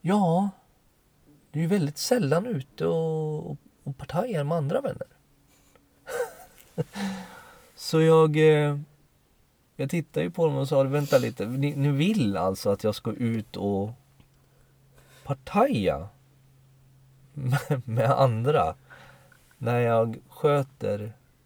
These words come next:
mitt boende, jag sköter mig själv och jag sköter allting som ni har satt upp att jag ska göra. Så ni känner att jag är i obalans, liksom.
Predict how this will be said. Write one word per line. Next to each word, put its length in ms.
mitt 200
boende, 440
jag 120
sköter 420
mig 120
själv 380
och 60
jag 140
sköter 680
allting 440
som 240
ni 200
har 280
satt 280
upp 260
att 140
jag 100
ska 120
göra. 360
Så 160
ni 180
känner 340
att 160
jag 200
är 120
i 140
obalans, 800
liksom. 280